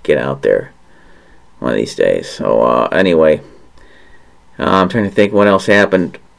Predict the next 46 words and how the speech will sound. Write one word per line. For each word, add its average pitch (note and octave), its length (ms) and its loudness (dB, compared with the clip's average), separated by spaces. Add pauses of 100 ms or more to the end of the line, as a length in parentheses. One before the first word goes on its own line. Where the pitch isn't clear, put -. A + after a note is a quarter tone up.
(120)
I C3+ 100 6
mean, C3+ 220 6
I, - 380 4
I B2 80 8
really B2 300 10
like A2 200 8
the G#2 80 4
experience. G2+ 580 2
I, F#2+ 140 4
I've F#2+ 180 4
been G2+ 180 2
meaning G2 260 2
to F2 100 2
go F2 180 6
back, E2+ 340 2
but - 140 2
every F#2 280 4
year D#2+ 200 4
it D#2+ 100 -2
seems E2 360 -4
like E2 180 0
I F2+ 120 -8
just - 260 -8
don't D#2+ 180 -4
have D#2+ 100 -4
the E2+ 60 -8
money D#2+ 260 -4
to C#2+ 100 -2
do D2+ 220 4
it. D2+ 160 2 (560)
But D2+ 240 4
I E2 100 6
do F#2 280 4
wanna E2 240 2
go C#2+ 160 4
back, D2 440 0
but - 260 -2
I, - 220 -8
I G2 100 4
wanted F#2 280 4
to D2+ 100 2
go D2+ 140 4
back D#2 300 2
with - 120 -4
a D#2+ 60 -4
movie, D#2 520 0